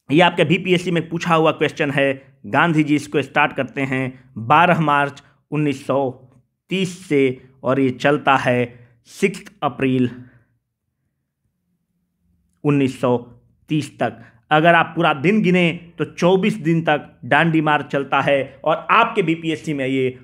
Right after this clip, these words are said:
पूछा हुआ प्रश्न है, इसलिए थोड़ा सा हम ध्यान रखें तो अच्छा रहेगा। अभी हमने आपको कहा कि हम नागरिक अवज्ञा करेंगे, तो नागरिक अवज्ञा basically आप देखेंगे, बिहार और पूरे देश में दो चीज़ों की अवज्ञा होगी। पहली अवज्ञा होगी कि जो आपका सॉल्ट टैक्स है,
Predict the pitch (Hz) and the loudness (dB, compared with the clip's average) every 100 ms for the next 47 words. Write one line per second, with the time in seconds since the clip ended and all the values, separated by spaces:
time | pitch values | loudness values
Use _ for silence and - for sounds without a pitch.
0 | - 202 170 147 131 123 - 131 - 123 | -8 -6 -2 -2 0 0 0 -6 -4 -4
1 | 123 120 - 233 214 180 165 131 - - | -2 -4 -4 -2 0 2 2 0 -8 -2
2 | 208 180 - 135 131 117 170 143 127 139 | 2 2 0 -4 -4 -2 0 0 -4 -6
3 | 131 123 - 135 117 123 110 107 - - | -4 -6 -2 0 0 -2 -2 -6 -6 0
4 | 240 311 277 277 262 - 254 254 254 254 | 4 6 4 4 2 2 -2 0 -2 -2
5 | 247 240 240 262 254 254 226 269 269 226 | -2 0 0 -2 -2 0 2 2 2 -2
6 | 214 185 139 - - 165 196 185 180 180 | 0 -2 -2 -10 -4 2 2 2 0 2
7 | 170 170 170 156 165 175 165 160 151 147 | 0 0 -4 -2 -2 -2 -2 0 0 0
8 | 151 156 147 143 139 135 _ - 131 151 | -4 -2 -2 -2 -2 -6 _ -4 -2 2
9 | 196 185 170 170 165 143 160 156 151 143 | 2 4 0 -2 -4 -2 -2 -2 -4 -6
10 | 135 - - 127 220 262 220 208 190 190 | -8 -16 -14 2 4 4 2 0 0 -2
11 | 170 160 151 156 139 143 143 139 131 - | -2 -2 0 0 0 0 -2 -4 -6 -12
12 | _ 170 175 220 208 196 190 214 190 220 | _ 0 2 2 2 2 4 4 6 4
13 | 220 269 262 - _ 165 190 202 196 202 | 4 2 0 -8 _ -2 4 4 4 0
14 | 180 - 196 233 226 214 196 190 - 185 | 0 -2 0 2 2 2 2 0 0 4
15 | 180 127 - | 4 0 -6